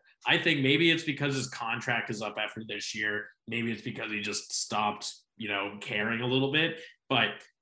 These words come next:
in the last couple of games of the year and into the playoffs, Aikman really just <laughs> took the censor off, and it was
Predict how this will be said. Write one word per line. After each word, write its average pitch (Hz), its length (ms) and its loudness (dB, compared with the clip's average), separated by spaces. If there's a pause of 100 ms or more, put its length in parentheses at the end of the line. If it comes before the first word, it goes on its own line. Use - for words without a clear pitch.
(140)
in - 140 -6
the 131 80 2
last 185 300 4
couple 196 220 4
of 143 60 0
games 156 280 2
of 139 40 -8
the 131 80 2
year 127 220 2
and 120 100 2
into 123 140 -2
the 110 240 -6
playoffs, 131 440 0 (120)
Aikman 147 500 0
really 123 300 0
just - 260 -2
<laughs> - 60 -4
took - 180 2
the 110 80 -2
censor 120 520 -2
off, 151 200 0
and - 80 2
it 131 140 0
was 110 160 -6